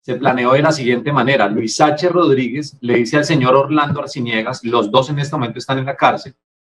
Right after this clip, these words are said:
que se reunieran con Oscar Bermeo y hacen el tema para comprar la compañía, para ser socios de la compañía y por medio del convenio de la compra del concreto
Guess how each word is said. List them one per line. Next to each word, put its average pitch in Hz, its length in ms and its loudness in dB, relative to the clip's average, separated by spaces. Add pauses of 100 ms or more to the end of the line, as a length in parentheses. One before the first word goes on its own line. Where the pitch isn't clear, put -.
(300)
que - 80 -2
se 151 120 2
reunieran 147 500 2
con 147 240 0
Oscar 156 400 0
Bermeo 165 680 0
y 131 120 -4
hacen 156 260 0
el 143 120 0
tema - 240 2
para 151 200 0
comprar 123 340 -4
la 135 140 0
compañía, 156 640 0
para 143 180 0
ser 123 200 -8
socios 170 500 0
de 175 80 4
la 170 100 0
compañía 170 680 -4
y 135 100 -6
por 123 180 0
medio 123 260 2
del 156 140 2
convenio 135 480 0
de 160 60 -2
la 160 160 0
compra 160 320 0
del 156 140 -2
concreto 165 560 0